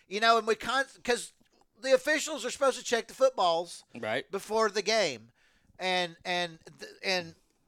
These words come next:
Speaker 1: now in high school, it's a little bit different because you don't have the security measures.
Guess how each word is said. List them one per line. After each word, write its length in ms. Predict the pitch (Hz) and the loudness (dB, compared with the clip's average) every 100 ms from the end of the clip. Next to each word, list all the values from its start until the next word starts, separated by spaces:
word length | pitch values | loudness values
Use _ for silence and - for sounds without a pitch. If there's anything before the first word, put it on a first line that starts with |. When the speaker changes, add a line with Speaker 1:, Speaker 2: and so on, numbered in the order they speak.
| _ _ _ _ _ _ _ _ _ _ | _ _ _ _ _ _ _ _ _ _
Speaker 1:
now 180 | 180 185 | 0 0
in 60 | |
high 200 | 175 202 | 2 -2
school, 280 | 202 - 185 | -2 -4 -2
it's 100 | 170 | -2
a 40 | 175 | -4
little 220 | 175 175 | 0 0
bit 260 | 170 151 135 | 2 -2 -2
different 360 | 160 160 151 | -4 -4 -12
because 200 | - 151 | -8 -8
you 60 | 127 | -6
don't 160 | 151 151 | -8 -6
have 160 | 147 | -6
the 60 | 135 | -6
security 480 | - - - 156 139 | -12 -12 -8 -6 -6
measures. 420 | 120 113 104 | -10 -12 -14